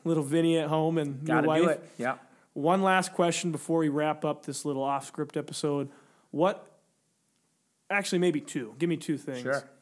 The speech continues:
Speaker 2: Got it.
Speaker 1: What are you look-, so what are your expectations for the school year this year? And then, like, uh, what are you, like, most looking forward to? So I guess that's kinda one answer, but
Speaker 2: Yeah, um,
Speaker 1: how are you
Speaker 2: s-,
Speaker 1: feeling?
Speaker 2: yeah, you know, it's weird. I'm in the classroom today, and I feel incredibly good to be back here.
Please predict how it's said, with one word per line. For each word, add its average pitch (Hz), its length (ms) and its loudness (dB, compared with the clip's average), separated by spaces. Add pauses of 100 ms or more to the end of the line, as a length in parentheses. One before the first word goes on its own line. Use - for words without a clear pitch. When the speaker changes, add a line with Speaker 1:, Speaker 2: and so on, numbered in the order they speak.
(120)
Speaker 2:
Got 117 200 -4
it. - 80 -12 (380)
Speaker 1:
What 160 180 0
are 196 40 2
you 196 180 0
look-, 180 320 2
so 160 140 -2
what 185 160 0
are 226 40 0
your 208 140 4
expectations 165 720 -2
for 156 140 -8
the 143 60 -10
school 147 340 -4
year 147 180 0
this 147 280 -4
year? 160 180 2
And 147 100 0
then, 135 160 -4
like, 127 260 -6
uh, 123 260 -4 (540)
what 165 140 2
are 214 40 2
you, 196 140 4
like, 147 140 2
most 143 380 -2
looking 131 240 -8
forward 95 340 -12
to? - 120 -16
So - 120 -10
I 214 100 2
guess 202 200 2
that's 175 140 0
kinda 143 200 -2
one 123 220 -4
answer, 120 380 -8
but 135 220 -4 (180)
Speaker 2:
Yeah, 214 240 6 (100)
um, 202 280 6
Speaker 1:
how 220 60 6
are 214 40 6
you - 60 2
Speaker 2:
s-, - 100 2
Speaker 1:
feeling? 131 260 0 (260)
Speaker 2:
yeah, 151 140 -10 (420)
you 156 80 -2
know, 185 300 0 (240)
it's 151 180 -4
weird. 165 260 2
I'm 135 140 0
in 165 60 -2
the 190 80 -4
classroom 143 480 -4
today, 185 400 2
and 147 140 -6
I 131 60 -6
feel 151 260 0
incredibly 127 640 -4
good 117 220 -4
to 110 80 -6
be 107 100 -6
back 95 280 -14
here. - 200 -20